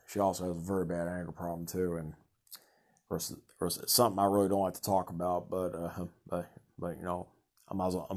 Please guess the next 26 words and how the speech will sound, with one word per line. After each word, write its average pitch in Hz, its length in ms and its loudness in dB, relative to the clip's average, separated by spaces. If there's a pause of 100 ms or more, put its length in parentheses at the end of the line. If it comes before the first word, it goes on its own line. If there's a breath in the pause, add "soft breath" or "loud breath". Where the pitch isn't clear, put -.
(120)
might 95 120 4
as 85 60 2
well 85 80 0
do 98 140 4
it 90 80 2
since 90 220 -2
it's, 85 240 0
uh, 85 260 -2
since 90 240 -4
it's 95 80 0
on 87 160 -2
my 80 80 -4
mind, 90 420 -2
you 90 60 -4
know, 90 200 0
and 85 160 -4
it 90 80 -2
is 90 180 0
pretty 98 180 -4
much 90 140 -2
the 82 60 -8
whole 90 180 0
concept 92 540 -2
of 82 100 -4
this 85 160 -2
show, 95 440 0